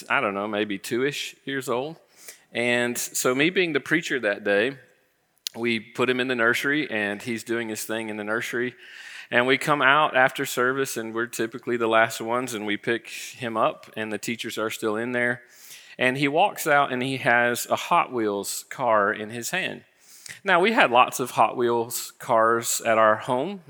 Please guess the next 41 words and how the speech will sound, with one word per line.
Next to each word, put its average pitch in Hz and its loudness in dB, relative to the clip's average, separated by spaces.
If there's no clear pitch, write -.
It 107 -2
was 110 -4
something, 117 -4
uh, - -6
of 113 0
a 107 -2
favorite 117 0
toy 117 0
that 104 -6
he 117 -8
played 110 -2
with. 113 -6
But 156 -2
this 220 -2
particular 180 -4
one, 139 -2
I 139 6
did 135 2
not 120 4
recognize. 101 -2
And 165 4
so 170 6
I 165 10
noticed 247 4
that 151 4
he 156 4
took 185 -2
this 160 2
car 156 6
and 120 2
began 123 2
to 123 -2
walk 117 2
out, 117 6
and 123 -8
not 143 2
thinking 127 0
anything 117 0
of 139 6
it, 120 -2
but, 117 2